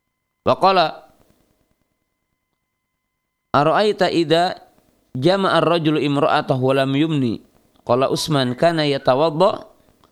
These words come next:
kama yatawadda lis-salati wa yaghsilu dzakarahu." Qala Utsmanu, "Sami'tu min Rasulillahi sallallahu alaihi wasallam, fa sa'altu an dzalika."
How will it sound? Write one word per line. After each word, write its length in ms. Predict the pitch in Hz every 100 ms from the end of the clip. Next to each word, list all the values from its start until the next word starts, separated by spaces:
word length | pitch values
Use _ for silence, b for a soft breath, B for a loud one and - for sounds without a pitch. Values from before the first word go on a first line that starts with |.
| _
kama 320 | - 156 156 147
yatawadda 560 | 135 135 127 147 131 127
lis-salati 920 | 135 - 127 143 156 - 143 143 - _ _ _ _ _ _ _ _ _
wa 80 | 110
yaghsilu 540 | 127 151 147 143 135 120
dzakarahu." 560 | 117 - 110 101 90 - _ _ _ _ _ _ _ _ _ _ _ _ _ _ _ _ _ _
Qala 320 | - 147 190
Utsmanu, 400 | 175 - 202 196
"Sami'tu 560 | 185 175 175 226 - 208
min 200 | 185 175
Rasulillahi 720 | 165 160 - 196 180 165 151 139
sallallahu 480 | 156 151 170 151
alaihi 320 | 131 139 156 165
wasallam, 480 | 139 - 104 101
fa 80 | 113
sa'altu 480 | - 135 160 165 160
an 240 | 123 147
dzalika." 400 | 156 175 127 -